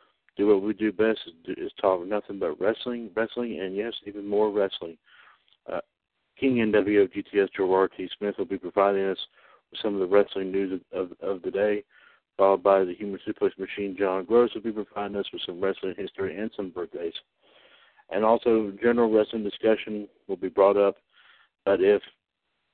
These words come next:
but if, of course, after everything has been talked about,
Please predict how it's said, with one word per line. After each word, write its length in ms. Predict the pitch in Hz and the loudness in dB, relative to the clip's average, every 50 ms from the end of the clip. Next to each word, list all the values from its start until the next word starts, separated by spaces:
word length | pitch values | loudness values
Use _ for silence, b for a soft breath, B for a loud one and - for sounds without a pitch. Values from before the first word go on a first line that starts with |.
| _ _ _ _ _ _ _ _ | _ _ _ _ _ _ _ _
but 200 | - 98 104 92 | -6 -2 0 2
if, 140 | 95 98 95 - - | 2 0 0 -2 -6
of 140 | 92 92 - | -14 -12 -2
course, 260 | - 113 107 104 98 - - 87 | 2 6 6 6 4 2 0 0
after 420 | 101 104 101 - - 101 101 90 | 2 2 2 2 2 4 4 4
everything 440 | 95 104 104 107 - - 113 110 107 | 4 2 0 -2 -2 -2 -2 0 0
has 100 | 104 98 87 | 0 -2 -2
been 180 | 95 104 98 - | -4 -6 -2 2
talked 260 | - 104 101 - - | 4 4 4 2 2
about, 320 | 98 104 104 98 98 - | 0 2 2 2 2 -2